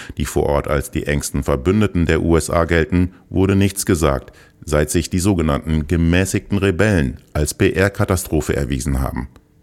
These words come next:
Die Türkei betrachtet diese kurdischen Milizen als eine nationale Sicherheitsbedrohung,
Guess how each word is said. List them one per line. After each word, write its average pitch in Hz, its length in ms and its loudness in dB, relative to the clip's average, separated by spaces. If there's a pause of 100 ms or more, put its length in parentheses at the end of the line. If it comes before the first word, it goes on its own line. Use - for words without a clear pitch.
(400)
Die 82 80 0
Türkei 82 380 2
betrachtet 90 560 0
diese 82 180 0
kurdischen 92 440 2
Milizen 101 480 0
als 85 180 -2
eine 67 220 0
nationale 85 680 2
Sicherheitsbedrohung, 90 1000 2